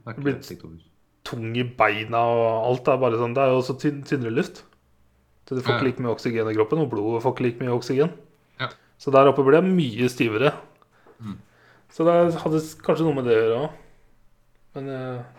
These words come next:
Speaker 2: ja, det gikk overraskende,
Speaker 1: Nice.
Speaker 2: overraskende. Det var en jævlig tung start. Så når jeg først liksom ble varm, så var det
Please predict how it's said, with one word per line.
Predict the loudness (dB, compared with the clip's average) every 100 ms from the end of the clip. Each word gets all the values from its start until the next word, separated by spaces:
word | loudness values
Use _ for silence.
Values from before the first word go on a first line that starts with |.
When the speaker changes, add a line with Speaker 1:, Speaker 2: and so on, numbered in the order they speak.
| -8
Speaker 2:
ja, | -4
det | -4
gikk | -8 -18 _ 0
overraskende, | 2 2 0 -2 -2 0 0 0 -4 -8 -20 _ _ -12
Speaker 1:
Nice. | -6 0
Speaker 2:
overraskende. | 0 0 -4 -4 -6
Det | -2
var | 0
en | 4 2 2
jævlig | 0
tung | -2 -6
start. | -2 -2 -4 -12 -20 _ _ _ _ _ _ _ _ -20 -20
Så | -14
når | -8 -6
jeg |
først | -6 -8 -6
liksom | -6
ble | -2 -2
varm, | -4 -6
så | -10
var | -8 -6
det | -8